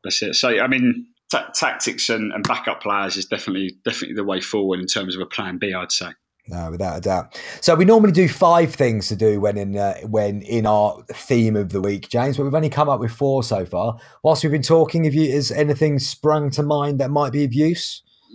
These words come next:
Speaker 1: Not particularly out, out of the realms of what we've been speaking about, other than just, um, I suppose, I suppose you could bring in,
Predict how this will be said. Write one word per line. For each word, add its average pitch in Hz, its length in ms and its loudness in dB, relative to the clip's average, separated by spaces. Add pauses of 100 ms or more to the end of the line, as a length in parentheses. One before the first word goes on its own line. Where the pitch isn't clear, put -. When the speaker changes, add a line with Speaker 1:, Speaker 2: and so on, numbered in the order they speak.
Speaker 1:
Not 135 360 0 (280)
particularly 110 600 -2
out, 107 200 -2
out 107 140 -2
of 101 60 -6
the 107 60 -4
realms 107 280 -2
of 110 60 -2
what 95 100 -4
we've 98 180 -10
been 101 140 -6
speaking 110 420 -6
about, 101 300 -6
other 101 180 -4
than 101 260 -6
just, - 380 -4 (500)
um, 98 480 -4
I - 60 -2
suppose, 107 460 2
I - 40 0
suppose 127 240 2
you 123 120 0
could 120 240 0
bring 113 160 2
in, 101 360 -2